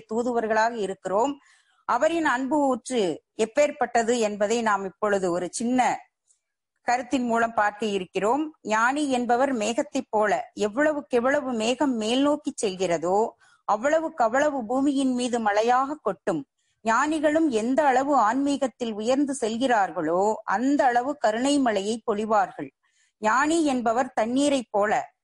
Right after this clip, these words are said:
தண்ணீர் எளிமையானது, தூய்மையானது, கல்லையும் கரைக்கும் வல்லமையுடையது. வேறுபாடின்றி எல்லோருக்கும் சேவை செய்வது, எப்போதும் கீழ்நோக்கி பாய்வது, இந்த பஞ்ச குணங்கள் ஞானிக்கும் உண்டு. எளிமை,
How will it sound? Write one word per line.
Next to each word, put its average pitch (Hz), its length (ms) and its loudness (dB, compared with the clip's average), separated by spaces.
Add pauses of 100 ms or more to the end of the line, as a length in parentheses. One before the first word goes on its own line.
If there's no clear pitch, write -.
(180)
தண்ணீர் 294 460 2
எளிமையானது, 233 880 2 (500)
தூய்மையானது, 262 800 2 (120)
கல்லையும் 294 540 0
கரைக்கும் 202 540 -4
வல்லமையுடையது. 190 840 0 (480)
வேறுபாடின்றி 294 800 2
எல்லோருக்கும் 285 680 2
சேவை 240 420 0
செய்வது, 170 540 -8 (100)
எப்போதும் 302 640 0
கீழ்நோக்கி 311 720 2
பாய்வது, 175 540 -4 (340)
இந்த 269 300 0
பஞ்ச 262 400 0
குணங்கள் 294 460 2
ஞானிக்கும் 254 580 0
உண்டு. 180 360 -6 (240)
எளிமை, 269 680 2